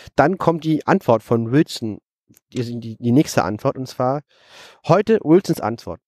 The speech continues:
die sachlich die militärische Kapitulation von uns fordert. Einer der ernstesten, er-, einer der ernstesten Tage der deutschen Geschichte. Der Rhein fließt unter mein Fenster. Der vielleicht bald nicht mehr deutsche Rhein.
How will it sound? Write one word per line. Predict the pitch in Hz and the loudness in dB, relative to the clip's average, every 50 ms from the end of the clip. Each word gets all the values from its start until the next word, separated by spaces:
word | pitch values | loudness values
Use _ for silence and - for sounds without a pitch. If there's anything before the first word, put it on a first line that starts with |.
| _ - | _ -2
die | - 127 | -2 -2
sachlich | 120 - 151 180 - 202 190 196 - | 2 4 2 2 2 0 -2 -2 -2
die | - 143 | -4 -6
militärische | 135 127 120 120 117 - - 151 165 180 185 - - - 147 _ | -4 -2 -2 -2 -2 -2 -2 0 2 2 0 -2 -2 -6 -6 _
Kapitulation | - - 139 _ - - - 143 131 120 107 107 - - - 123 131 151 156 | -2 -4 -4 _ -2 -8 -6 -2 -2 -2 -2 -2 -8 -4 -2 0 0 0 -2
von | - - 127 131 139 | -2 -2 -2 -2 -2
uns | 143 139 - | -6 -8 -10
fordert. | - 120 104 92 85 82 - _ _ _ _ _ _ _ _ - | -10 -8 -8 -8 -10 -12 -18 _ _ _ _ _ _ _ _ 0
Einer | 135 170 196 208 208 208 208 190 _ - | 2 4 6 6 6 4 2 0 _ 0
der | 139 139 160 | 0 2 4
ernstesten, | 156 185 196 - - 202 - - 180 175 - - _ _ _ _ _ _ - - | 4 2 2 2 -2 -4 -4 -4 -8 -14 -14 -16 _ _ _ _ _ _ -6 0
er-, | 135 143 175 - _ - | 2 2 2 2 _ -4
einer | - 135 156 175 170 151 | 0 2 4 4 4 4
der | 135 117 - _ - | 2 0 0 _ -2
ernstesten | 120 139 175 202 - - - - 180 - - - 185 175 | 0 0 0 -2 -4 -10 -8 -8 -8 -8 -8 -14 -14 -12
Tage | - - 131 131 147 156 156 151 127 | -4 0 2 2 4 4 2 0 -2
der | 117 113 | -2 2
deutschen | 120 127 143 147 - - - 151 | 4 4 4 4 0 -6 -6 -6
Geschichte. | 147 - - - 123 123 - - 95 90 _ _ - - - - - _ _ _ - | -6 -6 -4 -6 -6 -6 -4 -6 -8 -8 _ _ -20 -20 -20 -20 -20 _ _ _ 2
Der | 127 120 113 | 2 4 4
Rhein | 120 120 151 175 196 190 | 4 4 4 4 2 0
fließt | - - - 143 160 185 175 - _ - | -4 -8 -8 -4 -4 -4 -6 -6 _ -10
unter | 143 139 147 139 | -6 -2 -2 -2
mein | 135 131 127 139 143 - | 0 0 -2 -2 -4 -4
Fenster. | - 147 151 156 - - - 98 95 104 _ _ _ _ _ _ _ _ - | -6 -6 -6 -6 -6 -8 -8 -8 -8 -8 _ _ _ _ _ _ _ _ 0
Der | 120 117 | 0 0
vielleicht | - - 113 113 117 123 139 127 - _ - | 2 0 2 4 4 4 4 2 0 _ 0
bald | 107 113 139 185 - - | 4 4 4 4 2 -2
nicht | 180 165 - _ - | -10 -10 -10 _ -4
mehr | 139 135 143 156 147 _ _ _ _ - | -2 -2 0 -2 -4 _ _ _ _ -2
deutsche | 110 107 117 - - 131 120 - | -2 -2 0 -2 -6 -10 -6 -6
Rhein. | 90 85 82 90 | -6 -6 -6 -10